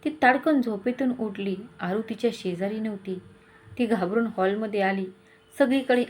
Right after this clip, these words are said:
अंधार होता आणि अचानक लाईट लागले. "Happy birthday to you!" एकदम जल्लोष झाला. आई, बाबा, रोहित, आरुषी सगळीच हसत तिला विश करत होते. आरुषीने आजीच्या मदतीने सुंदरसा केक बनवला होता.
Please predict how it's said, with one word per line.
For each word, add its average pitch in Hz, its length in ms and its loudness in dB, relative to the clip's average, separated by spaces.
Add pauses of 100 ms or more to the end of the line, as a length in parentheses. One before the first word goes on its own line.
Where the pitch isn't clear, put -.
अंधार 185 400 -2
होता 196 360 -6 (340)
आणि 202 300 -4 (180)
अचानक 196 460 -4
लाईट 175 360 -4
लागले. 175 320 -2 (800)
"Happy 220 340 0
birthday 196 460 0 (300)
to 185 180 -2
you!" 240 160 -2 (440)
एकदम 190 460 0
जल्लोष 185 440 -4
झाला. 180 240 -10 (640)
आई, 202 300 -2
बाबा, 180 440 -2
रोहित, 196 560 -8 (100)
आरुषी 214 500 -4 (520)
सगळीच 311 480 0
हसत 220 200 0 (120)
तिला 233 160 2
विश 214 300 -4
करत 202 360 -2
होते. - 480 -10 (420)
आरुषीने 214 480 -2
आजीच्या 202 520 -4
मदतीने 196 540 -2
सुंदरसा 202 560 -4
केक 196 400 -8
बनवला 196 360 -4
होता. 196 340 -10